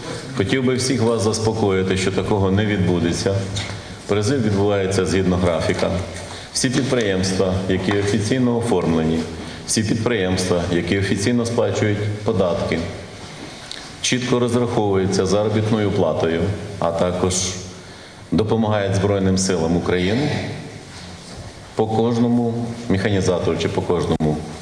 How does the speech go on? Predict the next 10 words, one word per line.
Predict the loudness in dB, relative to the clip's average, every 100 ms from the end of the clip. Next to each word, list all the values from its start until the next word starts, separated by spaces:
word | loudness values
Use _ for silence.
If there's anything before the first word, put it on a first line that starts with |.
| -10 -4
військовому | -2 0 0 2 0
службовцю, | -2 0 2 0 0 0 -2 -4 -10 -16 -18 -4
якого | -2 2 2 0 -2
хочуть | -2 0 0 0
призвати, | 0 2 0 0 0
чи | 0
військово-обов'язкового, | 0 0 0 2 2 2 2 0 0 0 2 2 2 2 2 0 -2 -6 -10 -12 -12 -16 -2
ми | 0 2 2
гарантуємо, | 2 2 2 2 2 2 0
що | 0 0 2 2 2